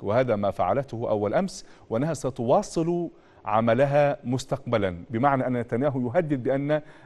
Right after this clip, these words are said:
العمل على الأرض في سوريا والهجمات سوف تستمر في المستقبل. الجيش السوري قال، آه، إن الغارة تهدف إلى دعم جماعات مثل تنظيم داعش الإرهابي في العراق وفي الشام،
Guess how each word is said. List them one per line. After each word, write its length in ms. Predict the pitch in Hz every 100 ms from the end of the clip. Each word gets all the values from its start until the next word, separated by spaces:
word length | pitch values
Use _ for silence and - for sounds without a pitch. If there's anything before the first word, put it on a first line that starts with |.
| -
العمل 640 | 113 113 170 185 175 160 - - - -
على 240 | 120 147
الأرض 300 | 139 185 151
في 160 | - -
سوريا 360 | - 175 170
والهجمات 480 | 143 139 131 175 175
سوف 180 | - 160
تستمر 460 | 165 147 185 202
في 80 | 175
المستقبل. 480 | 165 127 135 104 90 - - _ - _ -
الجيش 280 | 123 233 220
السوري 300 | - 190 135
قال، 320 | - 139 110
آه، 760 | 180 - - _ - 110 117
إن 100 | 143
الغارة 360 | 135 110 151 143
تهدف 460 | - 151 127 110 117
إلى 200 | 110 104
دعم 320 | 147 117 107
جماعات 560 | 104 101 98 131 135
مثل 440 | 143 110 135 123 110
تنظيم 420 | 120 101 104 98
داعش 340 | 127 101 98
الإرهابي 540 | 101 104 127 156 123 107 - - -
في 180 | 135
العراق 460 | 123 107 117 160 -
وفي 220 | 107 113
الشام، 480 | 104 - 160 202